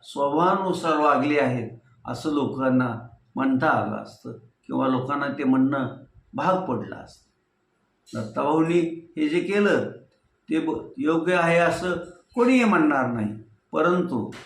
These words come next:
दत्ताभाऊ कडून एक चूक घडली आहे, ते पुढं असं त्यांच्याकडून घडणार नाही असं एकंदरीत त्यांचा स्वभाव आहे. आणि दत्ताभाऊ कुलकर्णी यापुढं पक्षकार्य,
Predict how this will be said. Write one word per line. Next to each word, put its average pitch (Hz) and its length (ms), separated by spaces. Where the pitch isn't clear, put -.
दत्ताभाऊ 123 720
कडून 160 460
एक 185 240
चूक 233 180
घडली 165 260
आहे, 107 320
ते - 600
पुढं 160 160
असं 156 280
त्यांच्याकडून 135 1040
घडणार 180 480
नाही 120 440
असं 185 460
एकंदरीत 208 640
त्यांचा 165 320
स्वभाव 165 600
आहे. 104 420
आणि 143 600
दत्ताभाऊ 156 520
कुलकर्णी 151 600
यापुढं 160 640
पक्षकार्य, 190 760